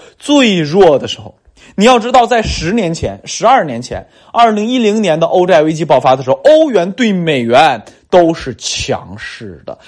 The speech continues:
而现在请注意，现在的欧元恐怕都不到一欧元换一美元了，啊，几乎是近二十几年来最弱的欧元。欧元的表现虽然和强美元有关系，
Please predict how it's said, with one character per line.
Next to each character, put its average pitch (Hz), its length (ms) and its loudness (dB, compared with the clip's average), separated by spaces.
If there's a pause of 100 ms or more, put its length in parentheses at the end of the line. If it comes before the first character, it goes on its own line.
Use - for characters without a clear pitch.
(100)
而 139 180 4
现 196 440 0
在 196 260 0
请 113 280 -8
注 123 100 -6
意， 127 300 -4 (180)
现 214 600 -2
在 247 300 0
的 147 100 -4
欧 180 260 2
元 151 200 -2
恐 127 240 -10
怕 160 180 0
都 190 120 -4
不 170 160 -10
到 240 300 0
一 185 140 -4
欧 156 180 2
元 135 140 -2
换 135 220 -2
一 131 60 -6
美 110 120 -8
元 95 180 -12
了， 107 120 -14 (920)
啊， 127 160 -2
几 339 260 0
乎 330 180 2
是 269 100 -4
近 254 160 -6
二 233 220 2
十 180 140 -8
几 160 100 -8
年 165 140 -2
来 147 240 2 (200)
最 294 580 -4
弱 131 400 0
的 113 80 -6
欧 135 220 -2
元。 101 260 -6 (680)
欧 370 300 2
元 190 280 0
的 - 80 2
表 131 320 2
现 - 360 -6
虽 240 200 -2
然 240 80 2
和 202 240 -2
强 185 400 -2
美 185 160 0
元 117 220 -4
有 120 200 -2
关 311 460 -2
系， - 300 -10